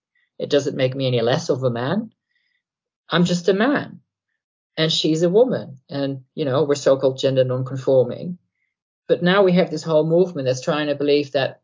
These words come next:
we need to fix, we, we need to be fixed. You know, we, we need to be lifelong medical patients, whereas we've learned to accept ourselves as we are. And that's where the real freedom lies. So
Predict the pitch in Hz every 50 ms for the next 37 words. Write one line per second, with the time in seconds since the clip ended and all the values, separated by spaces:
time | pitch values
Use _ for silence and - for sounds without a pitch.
0 | _ - 147 139 147 151 156 160 160 165 - 160 160 - - 277 - - - -
1 | 160 170 175 170 - - - 147 170 170 170 175 - 165 175 175 175 - - -
2 | - - - - - - _ _ _ _ _ _ _ _ _ _ _ _ _ _
3 | _ _ _ _ - 180 165 131 - - - - 135 165 170 156 147 160 165 170
4 | 170 170 - - - - 151 160 156 156 156 156 160 170 - 160 160 165 156 147
5 | 151 151 151 165 160 - 165 170 214 220 - - 123 113 110 - 143 151 151 156
6 | 156 - - - 147 143 160 190 226 220 - - _ _ _ _ _ _ _ _
7 | _ _ _ _ _ _ _ _ _ _ - 160 170 170 165 160 156 160 - -
8 | 156 143 175 - - 170 151 156 - 165 156 - - 143 143 139 143 151 143 139
9 | - - 147 151 165 180 226 233 156 117 113 117 123 127 127 131 151 190 214 -
10 | - - 170 147 135 131 131 - - - 143 139 131 131 139 135 135 139 135 -
11 | - 170 196 233 269 247 185 151 123 113 107 - - - - - - - _ _
12 | _ _ _ _ _ _ _ _ _ - - - 160 160 156 151 143 - - -